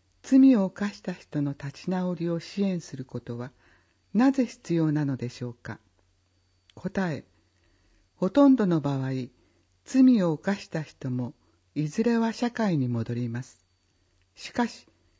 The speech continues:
こうした人たちは社会生活上様々な課題を抱えており、生活を軌道に乗せられず、再び罪を犯してしまう人もいます。実際、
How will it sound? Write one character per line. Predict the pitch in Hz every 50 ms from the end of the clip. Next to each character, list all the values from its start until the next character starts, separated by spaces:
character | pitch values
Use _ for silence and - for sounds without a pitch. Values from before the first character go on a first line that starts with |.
| _ _
こ | - - - 240 262
う | 269
し | 262 -
た | - 269 254
人 | 240 - - 240 233
た | - 185 165
ち | - - 139
は | 127 139 147 - _ _ _ _ _ _ _ _ _
社 | - - - 175
会 | - - 247 254 247
生 | - - 240 240
活 | 226 - 226 214 - - 202
上 | - - 190 185 180 190 - _ _ _ _ _ _ _
様 | _ - - 175 180 214 254 269
々 | 277 285 269 247 214
な | 185 180 170
課 | - - - 139
題 | - 175 190 208 202 208
を | 202
抱 | 196 202 185 180 - 196 190 190
え | 185
て | 185 - 185
お | 175 170 165
り、 | 147 147 143 - _ _ _ _ _ _ _ _ _ _ _
生 | - - - 233 254 247
活 | 247 - 240 233 - - - 220
を | 214 208
軌 | 208 - - 190 170
道 | - 226 233 233 226
に | 220 220 208
乗 | 202 202
せ | 202 - 214
ら | 202 202 196
れ | 190 190 185
ず、 | 170 - 160 147 - _ _ _ _ _ _ _ _ _ _ _ - -
再 | 247 254 - 262 247
び | 226 233 226
罪 | 220 - - 269 254 247 233 202
を | 170
犯 | 156 151 - 196 208
し | 202 -
て | - 185 175
し | - - -
ま | 147 147 147
う | 147 143
人 | - - - - 147
も | 135 113 107
い | 113
ま | 107 107 131 131
す。 | - _ _ _ _ _ _ _ _ _ _ _ _ _ _ _ _ _ _ _ _ _ _ _
実 | - 175 196 202
際、 | 202 - - - 196 190 185 180 190 -